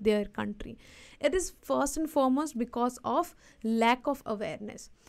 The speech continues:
लिटरेसी नहीं है लोगों में, लोगों को पता ही नहीं है what is the utility of having an insurance account or having a bank account। ठीक है, अब जैसे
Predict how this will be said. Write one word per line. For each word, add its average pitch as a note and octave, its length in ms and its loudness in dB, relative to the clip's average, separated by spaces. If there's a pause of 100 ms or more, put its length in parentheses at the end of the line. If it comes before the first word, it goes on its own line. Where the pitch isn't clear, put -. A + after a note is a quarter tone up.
(220)
लिटरेसी D4 640 2
नहीं A#3+ 200 4
है A3+ 100 2
लोगों G3+ 300 -2
में, G3 140 -8
लोगों C4 300 2
को D4 100 -2
पता B3+ 280 0
ही C#4+ 140 2
नहीं A#3+ 200 2
है A3 80 -2
what G#3+ 160 -4
is B3+ 140 -2
the A#3 260 2
utility A#3+ 540 0
of - 20 -14 (160)
having A#3 320 0 (540)
an A#3 80 2
insurance A3+ 680 0
account G#3 360 -4
or A#3+ 160 2
having A#3+ 420 2
a G3+ 120 -2
bank G#3+ 320 -4
account। - 340 -10 (400)
ठीक C4 220 0
है, D4 120 0 (400)
अब B3+ 180 2
जैसे C4 580 4